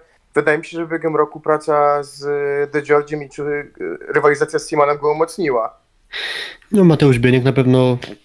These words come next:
Speaker 2: do jeszcze niedawna, mm, był, miał pewne mankamenty w bloku, od jakiegoś czasu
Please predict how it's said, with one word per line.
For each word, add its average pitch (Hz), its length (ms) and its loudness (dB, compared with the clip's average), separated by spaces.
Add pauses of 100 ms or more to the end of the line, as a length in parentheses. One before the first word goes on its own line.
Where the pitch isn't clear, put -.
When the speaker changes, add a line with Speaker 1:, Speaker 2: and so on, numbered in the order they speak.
(640)
Speaker 2:
do 139 300 4
jeszcze 135 360 2
niedawna, 131 880 2 (500)
mm, 123 280 6
był, 131 200 4 (320)
miał 139 160 4
pewne 131 200 2
mankamenty 131 500 4
w 131 40 0
bloku, 123 380 2
od 113 80 2
jakiegoś 120 320 0
czasu 123 360 -2